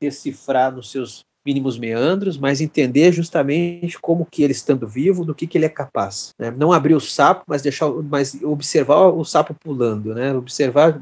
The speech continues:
todo o seu movimento, toda a sua graciosidade, pra onde ele vai, do que que ele se <laughs> alimenta, com quem ele interage. Então, assim, pensar como que os quadrinhos conseguem es-, estar no mundo e conseguem,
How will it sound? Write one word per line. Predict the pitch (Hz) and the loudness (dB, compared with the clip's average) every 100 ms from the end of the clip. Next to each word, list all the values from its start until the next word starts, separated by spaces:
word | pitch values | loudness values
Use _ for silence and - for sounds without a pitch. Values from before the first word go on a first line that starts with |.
| - | -2
todo | 160 160 | -2 -2
o | |
seu | - 151 | -2 -2
movimento, | 139 120 113 117 175 175 | 0 -2 -4 0 0 0
toda | 139 139 | -2 -4
a | |
sua | - | -2
graciosidade, | 131 131 131 143 113 113 120 143 175 160 143 139 | 0 0 0 -2 -4 -6 0 4 6 4 2 -8
pra | - 131 | -2 0
onde | 165 160 | 0 -2
ele | 123 | -4
vai, | 101 120 156 175 156 147 - | -2 2 4 4 2 -2 -8
do | 139 | -6
que | 160 | -4
que | 139 | -4
ele | 135 | -4
se | - | -2
<laughs> | |
alimenta, | 165 131 113 147 180 170 - 156 | 0 0 0 2 2 0 -2 -4
com | - 139 | -4 -4
quem | 156 | -2
ele | 143 | -2
interage. | 135 131 113 120 151 170 143 143 | -2 0 0 2 4 4 2 -2
Então, | 143 135 147 | -8 -4 0
assim, | 160 175 | 0 0
pensar | - 143 - 185 - | -2 0 4 2 4
como | 180 175 | 2 2
que | 170 175 | -2 -6
os | - | -2
quadrinhos | 165 143 135 147 160 - - - | -2 0 0 -2 -6 -10 -16 -8
conseguem | 147 139 151 143 151 156 139 - | -6 -2 2 4 2 -4 -6 -10
es-, | - | -10
estar | 139 139 135 - 165 180 | -8 -8 -4 4 4 4
no | 156 | 0
mundo | 139 156 190 196 180 165 | 0 0 0 0 0 0
e | |
conseguem, | 151 156 139 147 147 147 | 0 -4 -2 -4 -2 -4